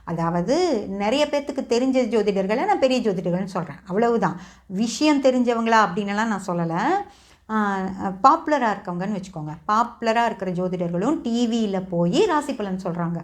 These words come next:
ஆ, அதே போல சாதாரணமா, ஆ, பேப்பர்ஸ்ல,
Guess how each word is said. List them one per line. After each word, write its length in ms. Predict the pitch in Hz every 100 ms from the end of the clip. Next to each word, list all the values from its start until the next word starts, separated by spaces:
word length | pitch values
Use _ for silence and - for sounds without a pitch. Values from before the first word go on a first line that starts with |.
| - - - - _
ஆ, 340 | - 202 190 185 180 180
அதே 240 | 226 254
போல 240 | 247 247 480 440
சாதாரணமா, 760 | - 359 311 262 240 254 466 403
ஆ, 240 | 269 247 226 214 208 214 208 196
பேப்பர்ஸ்ல, 540 | 240 240 220 190 196